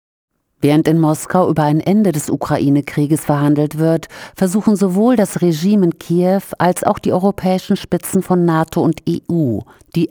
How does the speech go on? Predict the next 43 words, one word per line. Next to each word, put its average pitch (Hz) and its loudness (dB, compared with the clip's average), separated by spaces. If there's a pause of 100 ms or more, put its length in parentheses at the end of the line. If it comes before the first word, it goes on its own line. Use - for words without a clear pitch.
absolute 170 -2
Eskalation, 139 0 (260)
um 180 2
den 160 2
Krieg - -4
doch 196 0
noch 127 -2
für - -2
sich 156 -4
entscheiden 107 -4
zu - -10
können. 90 -8 (440)
So - -4
hat 147 -4
die 156 2
Ukraine 175 0
durch 180 -2
Terrorangriffe 160 0
auf - -2
russische 160 -2
Öltanker 165 0
vor 170 0
der 165 0
türkischen 214 -2
Küste - -4
im 165 0
Schwarzen 156 -2
Meer 151 0 (220)
und 233 2
auf 190 0
einen 185 2
Tanker 180 0
mit 180 0
russischem 170 -2
Öl 170 2
vor 170 0
Senegal 135 2
eine 147 2
neue 180 2
Phase 170 0
des 151 -10
Krieges 151 -4
eingeläutet. 95 -6